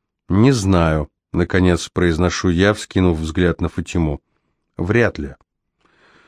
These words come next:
Тут я вынуждена умолкнуть. Нельзя озвучивать свои соображения при таксисте. За рулём не Рик, другой водитель, я его впервые вижу.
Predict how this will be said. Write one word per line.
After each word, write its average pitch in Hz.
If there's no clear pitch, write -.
Тут 190
я 151
вынуждена 139
умолкнуть. 107
Нельзя 113
озвучивать 110
свои 101
соображения 95
при 92
таксисте. 82
За 92
рулём 135
не 131
Рик, 143
другой 104
водитель, 87
я 95
его 98
впервые 107
вижу. 87